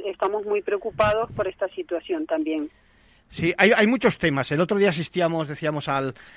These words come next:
Speaker 2: al acto de apertura del año judicial y yo tengo la sensación, y me pongo a nivel de, de la calle, de que,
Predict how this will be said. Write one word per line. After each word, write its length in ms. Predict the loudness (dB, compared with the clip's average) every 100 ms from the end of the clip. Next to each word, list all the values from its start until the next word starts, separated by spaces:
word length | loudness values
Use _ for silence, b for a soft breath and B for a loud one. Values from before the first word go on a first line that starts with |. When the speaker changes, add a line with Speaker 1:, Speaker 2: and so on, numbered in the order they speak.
| B
Speaker 2:
al 180 | -4 0
acto 220 | 0 2
de 60 | 0
apertura 360 | 0 -2 0 2
del 80 |
año 180 | 2 0
judicial 540 | -4 -6 -4 -2 -2 -4 B B -6
y 560 | 0 2 2 0 -2
yo 220 | 4 4 4
tengo 260 | 0 0
la 100 | -2
sensación, 640 | -4 -6 -6 -6 -4 -2 -4
y 100 | -8
me 460 | -12 -16 -12 -10
pongo 580 | -2 0 2 4 4 2
a 80 | -2
nivel 300 | 0 -2 -2
de, 180 | -4 -6
de 140 | -6
la 140 | -6
calle, 320 | -4 -4 -4 -6
de 80 |
que, 240 | -6 -8